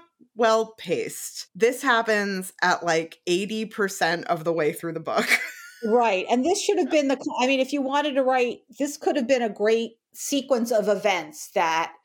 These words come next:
Speaker 2: you know, give her character and, and show her connecting with Adam in a completely different way. And this could have carried through,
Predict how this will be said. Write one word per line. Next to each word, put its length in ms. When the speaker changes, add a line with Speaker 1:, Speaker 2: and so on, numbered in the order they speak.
Speaker 2:
you 80
know, 180
give 260
her 260
character 640
and, 240
and 300
show 320
her 380
connecting 500
with 180
Adam 360
in 80
a 40
completely 520
different 380
way. 280
And 100
this 160
could 180
have 120
carried 580
through, 640